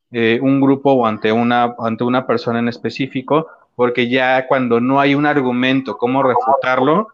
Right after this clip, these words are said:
se traen a esta parte de, de, eh, divina, ¿no? Y otra de las cosas, eh, que también, eh, están muy marcadas con lo del himno es el cómo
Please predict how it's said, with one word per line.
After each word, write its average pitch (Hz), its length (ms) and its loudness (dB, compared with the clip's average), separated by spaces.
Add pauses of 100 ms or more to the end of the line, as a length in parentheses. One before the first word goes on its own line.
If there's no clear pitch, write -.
(440)
se 123 140 -2
traen 131 420 -2 (120)
a 123 160 0
esta 123 280 0
parte 123 340 -2
de, 127 120 -6
de, 120 220 -4
eh, 110 160 2
divina, 104 440 -6
¿no? 104 260 -8 (300)
Y 135 400 2
otra 165 260 2
de 156 120 4
las 160 200 0
cosas, 156 500 0
eh, 117 360 -2
que - 100 -12
también, 131 440 -2
eh, 123 200 2
están 127 240 0
muy 131 240 0
marcadas 131 460 0
con 131 100 0
lo 127 80 4
del 135 180 6
himno 147 400 0 (720)
es 131 380 2 (140)
el 123 240 -2
cómo 151 520 2